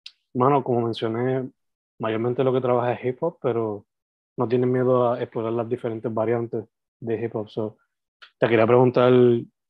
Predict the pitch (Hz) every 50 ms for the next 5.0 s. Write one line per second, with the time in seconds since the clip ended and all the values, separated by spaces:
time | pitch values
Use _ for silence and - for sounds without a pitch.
0 | _ _ _ _ _ _ - 123 117 113 - 131 120 131 123 123 120 120 123 123
1 | - - 117 113 101 - _ _ _ _ _ _ _ _ _ _ _ _ _ _
2 | _ _ _ _ _ _ - 123 110 117 117 117 117 120 120 120 117 117 113 110
3 | 107 107 107 113 - 131 131 127 - 135 127 135 127 113 107 - 107 - - 127
4 | 127 123 123 135 131 135 117 - 120 117 110 110 - 117 107 104 101 98 98